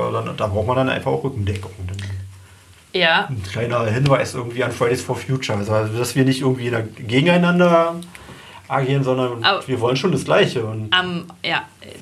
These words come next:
Speaker 2: da kann ich auch mal jetzt fragen, ähm, am Freitag wurden ja Forderungen
Speaker 1: Mhm.
Speaker 2: übergeben von Fridays for Future.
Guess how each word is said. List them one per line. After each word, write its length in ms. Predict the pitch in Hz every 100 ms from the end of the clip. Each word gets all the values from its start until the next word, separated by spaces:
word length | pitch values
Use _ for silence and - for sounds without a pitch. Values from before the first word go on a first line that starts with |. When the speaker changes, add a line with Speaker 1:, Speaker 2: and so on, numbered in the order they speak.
| - - -
Speaker 2:
da 100 | 156
kann 140 | 151 175
ich 100 | 185
auch 80 | 170
mal 160 | 165
jetzt 180 | 156 - - -
fragen, 300 | 165 190 175 -
ähm, 160 | - 151
am 100 | 147
Freitag 380 | 151 160 175 147
wurden 260 | 180 190
ja 140 | 185 156
Forderungen 880 | - 151 147 170 202 233 262 - -
Speaker 1:
Mhm. 340 | 107 98 98 - - -
Speaker 2:
übergeben 540 | 180 170 170 196 247
von 240 | - 233
Fridays 240 | 233 233 233
for 80 | 233
Future. 380 | 254 254 277